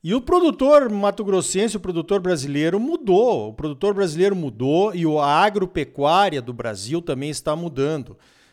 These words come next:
Só não mudou esse discurso aí das <laughs> ongs, né? Que esse é o mesmo de dez, quinze anos atrás. E o povo parece que não quer enxergar o que tá acontecendo por aqui. Agora, Chico, como é que faz a inscrição no evento? Quem está nos escutando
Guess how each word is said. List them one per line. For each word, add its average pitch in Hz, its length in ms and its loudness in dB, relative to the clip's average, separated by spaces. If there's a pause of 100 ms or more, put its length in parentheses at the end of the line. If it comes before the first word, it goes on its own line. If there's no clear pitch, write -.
Só 143 240 -2
não 175 140 -2
mudou 165 280 0
esse 165 160 -6
discurso 202 600 -2
aí 180 100 2
das 208 280 0
<laughs> - 60 -12
ongs, 165 400 -4
né? 131 180 -4
Que 160 120 -12
esse 127 420 -4
é 208 40 2
o 220 60 -2
mesmo 180 420 -2
de 180 160 -4
dez, 135 420 0
quinze 139 340 -6
anos 131 220 -4
atrás. 127 540 -6 (500)
E 131 100 -8
o 131 60 -6
povo 139 320 -6
parece 143 340 -2
que 160 120 -6
não 170 160 -2
quer 151 240 0 (120)
enxergar 175 600 0
o 165 80 2
que - 80 -20
tá 170 80 -2
acontecendo 160 600 -6
por 160 160 -4
aqui. 113 320 -6 (420)
Agora, 208 300 0
Chico, 247 300 -4
como 240 180 -4
é 262 80 4
que 269 100 -6
faz 226 420 0
a 214 120 2
inscrição 226 840 0
no 202 140 -2
evento? 156 400 -2
Quem 202 160 -2
está 190 260 -2
nos 175 120 -4
escutando 175 680 -2